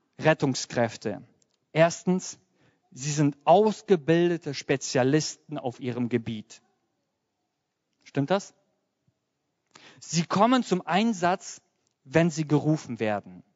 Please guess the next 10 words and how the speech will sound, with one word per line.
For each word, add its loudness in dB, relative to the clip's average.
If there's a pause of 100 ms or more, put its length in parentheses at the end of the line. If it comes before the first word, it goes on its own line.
(2000)
Drittens, 2
sie 2 (160)
wurden 6
von 0
Personen 4
gerufen, 0 (340)
die 2
nicht 2
mehr 0
Herr 0